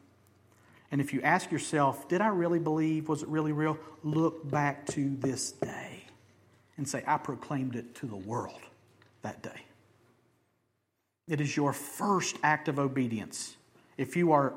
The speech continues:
a believer and you're not baptized, you are walking in disobedience. God is still well pleased with you.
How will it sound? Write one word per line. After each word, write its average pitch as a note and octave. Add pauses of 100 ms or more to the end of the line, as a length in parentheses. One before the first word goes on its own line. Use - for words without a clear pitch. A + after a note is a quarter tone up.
(100)
a A#2+
believer F#3+
and C#3+
you're D#3+
not D#3+
baptized, E3+
you D#3+
are D3+
walking D3+
in D3+
disobedience. D#3+ (260)
God G3+
is A#3
still A3+
well A3
pleased A#3+
with -
you. G#2+